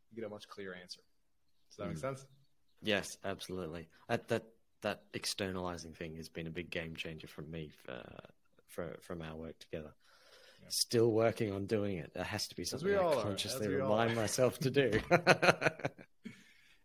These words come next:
Speaker 1: Yeah, so I do wanna get back, though, to kinda this, the hierarchy, what we're talking about before we dive
Speaker 2: Mm-hmm.
Speaker 1: too deep into the emotional fortitude, which should be a whole episode in of itself. But
Speaker 2: Mm.
Speaker 1: the thing is, like, once we were able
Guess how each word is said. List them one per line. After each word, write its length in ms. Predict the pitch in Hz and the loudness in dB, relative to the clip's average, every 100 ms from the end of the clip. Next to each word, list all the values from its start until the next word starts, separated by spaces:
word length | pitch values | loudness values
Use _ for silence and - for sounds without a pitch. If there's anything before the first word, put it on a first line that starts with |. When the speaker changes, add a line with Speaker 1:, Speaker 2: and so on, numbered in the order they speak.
| - | -12
Speaker 1:
Yeah, 180 | 110 110 | -10 -4
so 160 | 127 127 | -4 -4
I 60 | 143 | -2
do 160 | 175 | 2
wanna 140 | 196 170 | 4 4
get 140 | 165 | 4
back, 220 | 143 139 | 4 2
though, 140 | 131 127 | 0 -2
to 600 | - 120 117 113 120 - | 0 -2 0 -2 -6 -8
kinda 280 | - 123 113 104 | -6 -4 -4 -4
this, 200 | 123 123 | -6 -4
the 100 | 110 | -6
hierarchy, 400 | 113 117 113 104 | -4 -4 -6 -8
what 140 | 107 | -8
we're 60 | 107 | -8
talking 340 | 107 110 107 | -8 -8 -10
about 100 | 98 | -12
before 240 | 95 107 | -12 -8
we 80 | 104 | -8
dive 280 | 104 107 98 | -6 -4 -4
Speaker 2:
Mm-hmm. 100 | 101 | -6
Speaker 1:
too 160 | - 113 | -6 -6
deep 200 | 113 110 | -6 -6
into 160 | 104 | -10
the 100 | 98 | -10
emotional 360 | 95 101 - 95 | -10 -10 -12 -14
fortitude, 380 | - 104 - 90 | -8 -10 -10 -18
which 100 | 87 | -16
should 160 | 95 | -12
be 220 | 101 98 95 | -10 -10 -12
a 20 | 101 | -12
whole 200 | 101 107 | -8 -8
episode 320 | 104 - 101 | -8 -10 -10
in 80 | 95 | -12
of 60 | |
itself. 420 | 95 - 104 92 _ | -14 -10 -8 -10 _
But 100 | - - _ _ | -20 -20 _ _
Speaker 2:
Mm. 200 | 90 82 76 - _ - _ _ 123 | -8 -8 -10 -20 _ -20 _ _ -16
Speaker 1:
the 100 | 107 | -8
thing 220 | 160 160 | -4 0
is, 220 | 143 110 | 0 0
like, 120 | 117 - _ _ _ _ _ _ _ _ _ _ _ _ | -6 -8 _ _ _ _ _ _ _ _ _ _ _ _
once 540 | 131 117 131 151 165 127 | -8 -2 2 2 -2 -6
we 240 | 131 127 | 0 2
were 80 | 123 | 2
able 120 | 123 | 0